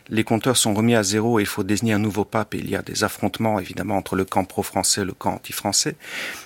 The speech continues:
Et bref, celui qui est désigné comme nouveau pape, c'est le pape, c'est l'archevêque de Bordeaux, Clément de Gaulle, enfin, c'est l'archevêque de, euh, de Bordeaux, pardon, Bertrand de Gaulle, qui devient le nouveau pape, Clément cinq, qui est un pape très intéressant ou très politique.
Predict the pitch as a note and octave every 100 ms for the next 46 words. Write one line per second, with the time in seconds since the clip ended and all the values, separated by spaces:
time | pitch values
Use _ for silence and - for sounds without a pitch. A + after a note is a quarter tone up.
0 | - A#2 B2+ D3+ - C3+ D#3+ - B2 A#2
1 | A#2 A#2 B2+ C3 - A2+ G#2 G2+ G#2 G2+
2 | G#2 - E3+ - - C#3 A#2+ - C3 -
3 | - - - G2+ A#2 - B2+ C3 G#2+ G2+
4 | G#2 F#2+ G2+ E3 - G2+ G2 G2+ F#2 F#2
5 | G#2 - - - G#2+ - G#2+ G#2+ A2 G2
6 | G#2+ A2 G2 F#2+ F2+ G2 - G2 B2+ D#3
7 | G2 A2 A2+ G2 - A#2+ G#2+ G2 D3 -
8 | A2 G2+ G2 C3 A#2 A#2+ G#2 - - -
9 | - - - - - - A#2+ A#2 G#2+ -
10 | - - - - - - - - A#2+ B2
11 | D3+ C#3+ - C#3 C3 B2 B2 A#2+ B2 B2+
12 | - C3+ A2+ - A#2+ A#2 A#2+ F#3 F#3+